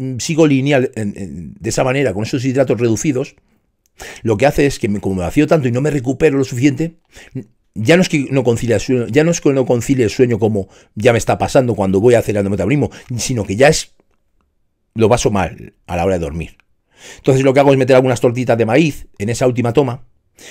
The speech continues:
Bien, luego antes de dormir meto un batido también, para que alguna vez me, me sacie también, eso no pasa nada, te tomas un batido antes de entrenar, o sea, antes de dormir, incluso le metí una pequeñita cucharadita de crema de cacahuete también, un poquito, ¿vale? Porque ya llega un momento que el cuerpo va respondiendo bien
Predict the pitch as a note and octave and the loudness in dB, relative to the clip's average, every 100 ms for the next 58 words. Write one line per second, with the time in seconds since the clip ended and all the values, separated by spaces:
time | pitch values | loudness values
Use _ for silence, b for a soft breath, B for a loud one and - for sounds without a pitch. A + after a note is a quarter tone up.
0 | B - C3+ C3+ E3+ D3 B2+ B2+ A#2+ A#2 | B -2 4 6 6 6 4 2 2 2
1 | G2+ B2+ D3 A#2 D#3+ C3+ G#2 G2 A#2 A#2+ | 2 4 4 4 2 2 0 0 2 4
2 | B2 A2+ G#2 G2 A#2+ A2+ F#2+ B2 D#3 - | 4 2 -2 -4 -4 -2 -2 0 -2 -4
3 | - - F#2+ G2 G2 A#2+ B2+ A2+ A2+ G#2 | -6 -8 -6 -2 -2 -2 -2 0 0 -2
4 | G#2 B2+ - - - A2+ A#2 A2+ B2 D3+ | -2 -6 -8 -6 -4 0 2 2 0 -2
5 | B - B2 B2+ B2 B2 F#3+ E3+ - - | B -6 -2 -2 -2 0 -2 -2 -8 -10
6 | - C#3 C#3 D3 C3 - C3+ B2 C3 B2+ | -4 -4 -4 -2 -2 -2 -4 0 0 2
7 | A#2 B2 G#2+ F2+ B2+ A#2+ G2+ C3 G#2+ G#2 | 2 0 -2 0 0 0 -4 -4 -4 -4
8 | C#3 A#2+ A#2 B B B C3 C3 F2 G#2 | -4 -6 -8 B B B -2 0 -2 2
9 | B2 B2+ C3 A#2+ F2 F#2 B2 B2+ B2+ B2+ | 2 2 2 0 0 0 2 4 4 2
10 | C#3+ C3+ E3 F#3+ | 2 6 6 4